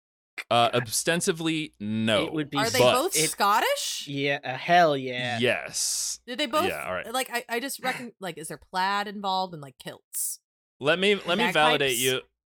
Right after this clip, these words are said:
Speaker 1: Let me validate you a little bit, Fran,
Speaker 3: Okay.
Speaker 1: because when I was describing this to Lizzie, she was like, "Oh, isn't that a movie that, like, part of it is in the past and part of it is in the future?" And I was like,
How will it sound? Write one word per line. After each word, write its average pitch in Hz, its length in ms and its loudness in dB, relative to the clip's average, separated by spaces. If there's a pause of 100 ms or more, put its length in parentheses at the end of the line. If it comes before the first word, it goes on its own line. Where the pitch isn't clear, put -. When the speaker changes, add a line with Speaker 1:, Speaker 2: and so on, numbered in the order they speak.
Speaker 1:
Let 127 140 -2
me 160 120 -2
validate 139 460 2
you 117 140 0
a 110 40 -4
little 107 180 -2
bit, 98 200 -6
Fran, 87 520 -10
Speaker 3:
Okay. 202 100 -10
Speaker 1:
because 95 680 -6 (120)
when 101 420 -6
I 123 500 -2
was 110 760 -4 (520)
describing 120 400 -4
this 107 160 -8
to - 80 -12
Lizzie, 92 520 -6 (460)
she 170 600 -6 (540)
was 127 240 -4
like, 117 300 0 (180)
"Oh, 143 380 4 (100)
isn't 156 240 -4
that 180 160 2
a 160 60 2
movie 139 460 -2
that, 117 260 -4
like, 110 360 -4 (140)
part 135 320 -4
of 127 120 -6
it 117 140 -2
is 107 140 -4
in 104 140 -6
the 95 80 -8
past 135 520 -2
and 101 200 -14
part 110 240 -4
of 101 100 -8
it 95 160 -6
is 92 200 -10
in 90 120 -14
the 92 80 -14
future?" - 600 -10
And 90 100 -14
I 90 60 -12
was 90 140 -14
like, - 140 -18